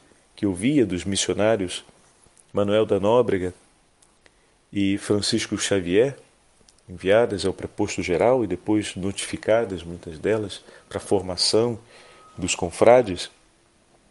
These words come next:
ele, como nós falávamos, ingressa na terceira leva dos missionários que vão ser enviados para o Brasil.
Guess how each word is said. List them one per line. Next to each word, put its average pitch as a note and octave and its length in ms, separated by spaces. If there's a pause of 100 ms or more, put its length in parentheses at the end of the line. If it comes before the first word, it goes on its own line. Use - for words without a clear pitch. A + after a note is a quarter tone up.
(960)
ele, G#2 260
como F#2+ 320
nós F#2+ 200
falávamos, G2 680 (320)
ingressa G2 500
na F#2+ 100
terceira G2 440
leva F#2 400 (480)
dos F#2 180
missionários F#2 580
que - 100
vão F#2+ 260
ser G2 240
enviados F2+ 460
para - 120
o E2+ 40
Brasil. D#2+ 420